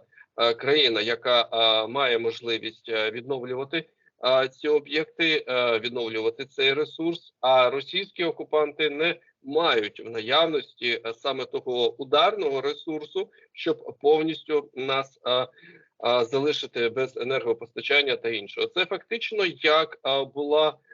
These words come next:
спроба росіян, е, знищити нашу залізничну дорогу. Вони, е, весною саме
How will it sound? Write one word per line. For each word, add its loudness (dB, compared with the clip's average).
спроба 0
росіян, -2
е, -2
знищити -2
нашу -4
залізничну -8
дорогу. -2
Вони, 2
е, -4
весною 2
саме -2